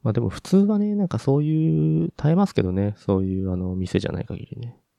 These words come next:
まあ、こっちは施術してもらってるわけですから。相手にも失礼ですよね。そんな変な反応したら。まあ、だからね、マーヤさんこれ、過剰に反応してくる男性いたら、逆になんか恥骨に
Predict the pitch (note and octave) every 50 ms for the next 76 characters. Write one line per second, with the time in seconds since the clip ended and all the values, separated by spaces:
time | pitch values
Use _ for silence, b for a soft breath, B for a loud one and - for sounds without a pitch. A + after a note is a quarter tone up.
0 | _ _ _ _ _ _ - A2 - _ B2+ - - - B2 - A#2+ A#2+ B2 C#3+
1 | - - - D3+ - - - C#3+ D3 D3 D3 D3 - _ _ - C#3+ D3 C#3+ C#3+
2 | C#3+ C#3+ C#3+ D3 D3 D3 D3+ D3+ - - _ _ _ D3 C#3+ - - - - -
3 | - - - A#2 - _ _ _ _ _ _ _ _ _ _ _ _ C#3 C3+ C#3+
4 | - E3+ B2+ F#2 F2 F2+ F2 F#2 F#2+ G2+ - - - - - - A#2 - - -
5 | - - - - - - F#2 F2+ F2+ F2 F#2+ F#2 F2+ E2+ E2 - - _ _ _
6 | _ _ _ _ _ _ - F2+ F2 F2 E2+ E2+ - - - - - C#3+ - _
7 | _ _ _ _ _ _ _ A#2+ G#2 - D#3+ - - C3+ G#2+ G2 F#2+ F#2+ F#2 F#2
8 | F#2 F2+ F#2+ G2+ A2 C#3+ E3+ D3+ - - - F#2+ F#2 - - G#2 G2 G2 G2 G2
9 | G#2 G2+ G#2 C#3 - - _ _ _ - - A2 G#2+ A#2 C3+ D3 D#3 D#3+ D#3+ D3+
10 | - E3 D#3+ D#3+ D#3 D#3+ D#3 D#3 D#3 D#3 D#3+ D#3+ - _ - - - B2+ A2 -
11 | G2+ F#2+ F#2 F#2+ - - F#2+ G2 G2+ - G2 F#2+ F#2 F#2 F#2 F2+ F2 F2 G2 -
12 | _ _ _ _ _ _ _ B2+ G#2+ - - G#2+ G#2 - - D#3 D#3 D#3+ D3+ D3+
13 | D3 C#3 - C3 - - - - - - C#3+ - - - D3 D3 D#3+ -